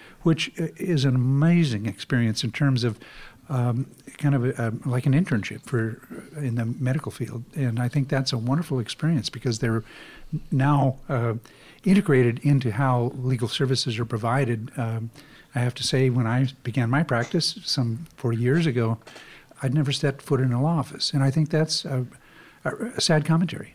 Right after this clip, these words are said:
I think, uh, having triple L Ts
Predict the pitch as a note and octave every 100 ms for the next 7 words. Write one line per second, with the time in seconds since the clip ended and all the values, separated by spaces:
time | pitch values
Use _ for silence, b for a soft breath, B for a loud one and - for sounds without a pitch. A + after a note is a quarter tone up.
0 | - B2 A2+ - B2+ C#3 B2 A#2 - C3+
1 | C#3 B2+ A2 F3 E3+ D#3 C#3 C3 C#3 B2+
2 | A#2+